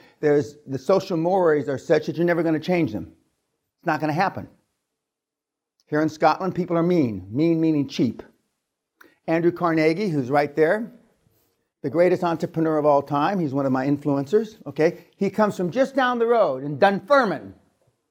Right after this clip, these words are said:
Little fuck, left here, depending on what story you wanna believe, between seven and twelve years old,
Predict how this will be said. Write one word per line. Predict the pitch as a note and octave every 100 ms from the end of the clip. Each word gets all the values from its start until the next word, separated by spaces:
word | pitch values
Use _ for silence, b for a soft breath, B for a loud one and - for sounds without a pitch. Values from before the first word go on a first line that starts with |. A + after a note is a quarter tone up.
| _
Little | C#3+ F#3
fuck, | G3+ A3+ B3 B3 - _ _ _ _ _ -
left | F#3 F#3
here, | G#3+ G#3
depending | F#3+ D#3+ F3+ E3+ E3
on | D#3
what | D#3+
story | - F3 F3
you | E3+
wanna | E3
believe, | D#3 F3
between | D3+ D3+ C#3
seven | - G3 F3
and | E3+
twelve | - F#3 F3
years | E3+ E3
old, | F3 F#3 F#3+